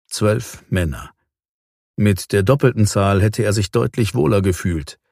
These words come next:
aber ihm war weniger als eine Stunde geblieben, um ein taktisches Team zusammenzustellen. Zwar erhielten sie Verstärkung vom örtlichen Sheriff, der mit ein paar jungen Deputies dazugestoßen war, aber jeder hier wusste,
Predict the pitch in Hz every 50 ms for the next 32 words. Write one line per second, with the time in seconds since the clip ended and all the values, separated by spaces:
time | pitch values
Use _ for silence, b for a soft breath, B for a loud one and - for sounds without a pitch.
0 | _ _ _ _ _ _ _ _ _ - 123 123 120 123 120 - 139 143 143 131
1 | 135 139 156 151 120 120 127 135 143 139 135 131 131 120 120 107 104 - - -
2 | 117 117 123 123 - - - 131 117 101 98 92 95 87 85 95 95 95 90 95
3 | 95 90 82 b b b b b b _ 110 110 107 90 98 98 92 - 113 104
4 | - - 104 - 117 104 - - - 131 104 90 - - 92 90 87 80 82 80
5 | - - 82 - - 82 69 64 60 55 - - _ _ _ _ _ _ _ _
6 | _ _ _ _ _ _ _ _ _ _ - - 156 156 170 165 127 127 117 120
7 | 139 156 - 143 113 120 110 - 107 98 92 - - 120 120 117 - 143 135 127
8 | - 117 104 95 92 101 104 - 101 92 - 101 95 90 - 104 107 113 123 76
9 | 78 - - - - B B B B B B - 104 104 104 101 104 101 104 101
10 | 92 - 104 95 95 104 104 101 98 87 110 113 - - 107 95 - - 98 92
11 | - - 95 90 - - 95 87 92 82 - 104 92 90 - 101 95 90 92 90
12 | 92 95 98 b b b b b b _ _ _ _ _ _ - 110 107 110 107
13 | 107 101 95 120 127 117 107 98 87 90 101 98 87 95 98 87 - - - 87
14 | 80 78